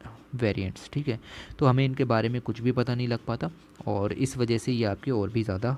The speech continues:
हाई कॉन्सिक्वेंसेस हो गए। तो सबसे ज़्यादा इंटरेस्टिंग variant of interest हो गए, फिर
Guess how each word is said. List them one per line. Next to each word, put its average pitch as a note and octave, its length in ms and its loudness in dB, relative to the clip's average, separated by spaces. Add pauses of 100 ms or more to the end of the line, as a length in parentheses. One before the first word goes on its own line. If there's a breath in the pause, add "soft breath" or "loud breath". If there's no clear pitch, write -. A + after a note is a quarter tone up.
हाई B2 340 0 (160)
कॉन्सिक्वेंसेस G#2+ 640 -2
हो F#2 100 -2
गए। G2+ 120 0
तो A2 160 -6
सबसे - 360 -2
ज़्यादा A#2+ 240 2
इंटरेस्टिंग A#2 580 -2 (420 loud breath)
variant A2+ 380 2
of G#2+ 140 -4
interest A#2+ 320 0
हो B2 60 2
गए, C3 160 0 (300 loud breath)
फिर A#2+ 260 2